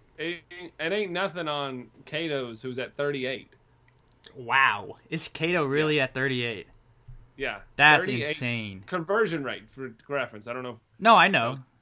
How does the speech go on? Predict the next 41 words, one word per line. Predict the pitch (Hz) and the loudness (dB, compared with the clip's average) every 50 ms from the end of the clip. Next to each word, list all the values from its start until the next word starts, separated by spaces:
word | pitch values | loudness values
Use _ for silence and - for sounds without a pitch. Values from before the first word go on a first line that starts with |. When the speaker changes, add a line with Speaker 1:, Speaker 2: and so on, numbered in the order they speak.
| _ - _ _ _ _ _ | _ -20 _ _ _ _ _
Speaker 2:
But | - 156 160 151 | 2 2 2 2
Speaker 1:
Yeah. | |
Speaker 2:
he's | 165 170 - | 2 0 2
got, | - 170 156 - - | 4 4 4 4 2
so | - - 156 | -4 -4 -2
Speaker 1:
Um, | 147 | 0
Speaker 2:
that | 156 151 139 | 0 0 0
means | 151 151 143 127 | -2 -2 -4 -4
he's | 147 143 135 | -4 -4 -2
got, | 135 143 131 117 | 0 0 0 0
what, | 120 123 117 107 - | 0 -2 -4 -4 -4
eight | - 127 131 123 - | -4 -4 -4 -4 -6
goals | - 120 120 123 120 120 117 | -6 -6 -4 -4 -4 -4 -4
on | 120 113 113 110 | -4 -6 -6 -4
how | 107 110 113 | -4 -6 -6
many | 117 113 113 113 | -6 -6 -8 -8
shots? | - - 123 120 - - - - - _ _ _ _ _ _ _ _ _ _ _ _ _ _ _ _ - | -6 -6 -6 -6 -6 -10 -16 -20 -20 _ _ _ _ _ _ _ _ _ _ _ _ _ _ _ _ -12
Speaker 1:
Um, | - 131 131 131 131 131 131 131 127 120 | -8 -6 -4 -4 -2 -2 -2 -4 -4 -4
eight | 92 131 160 170 | -4 -4 -4 -4
goals | - 160 156 160 156 131 | -2 -2 -2 -2 -2 -2
on | 147 139 127 120 | -4 -4 -4 -6
twenty-one. | - - - - 139 139 135 127 120 127 131 117 104 98 - _ _ _ _ _ - | -10 -12 -8 -6 -6 -4 -4 -6 -8 -8 -8 -8 -10 -10 -14 _ _ _ _ _ -2
Speaker 2:
That | - 127 139 139 - - - | 2 4 4 4 4 2 -2
is | 139 127 113 120 | -4 -4 -4 -4
insane. | 120 113 110 - - - - 110 104 101 95 95 - 117 - _ _ _ _ _ _ _ _ _ _ _ | -6 -6 -6 -8 -10 -10 -10 -10 -10 -10 -12 -14 -18 -20 -20 _ _ _ _ _ _ _ _ _ _ _
Speaker 1:
It's | - | -16
good. | - - 170 190 175 143 127 - _ _ _ _ _ _ _ _ _ _ _ _ _ _ _ - | -10 -8 -8 -8 -8 -10 -12 -20 _ _ _ _ _ _ _ _ _ _ _ _ _ _ _ -12
He's, | 127 131 123 120 117 127 | -10 -10 -10 -8 -6 -4
uh, | 135 131 127 127 120 117 113 - _ | -2 -2 0 0 -2 -4 -6 -12 _
he's | - 131 196 208 180 | -8 -6 -4 -4 -2
making | 196 226 240 247 226 214 | -2 -2 -2 0 0 0
Speaker 2:
Is | - - 165 | 2 4 8
that | 151 147 160 175 - - - - | 10 10 10 10 8 2 -12 -12
the | - - | -4 2
highest | 139 139 139 139 135 156 | 4 4 4 4 4 2
in | 160 175 | 2 2
the | 175 131 | 2 2
Speaker 1:
Herrera's | 127 | 2
Speaker 2:
league? | 127 127 131 143 160 151 - - _ _ _ _ _ _ _ _ _ _ _ _ _ _ _ _ | 2 0 0 0 -2 -4 -8 -20 _ _ _ _ _ _ _ _ _ _ _ _ _ _ _ _
With, | - 135 143 143 131 - 151 | -4 -2 0 0 0 -2 -2
wha-, | 156 156 | 0 0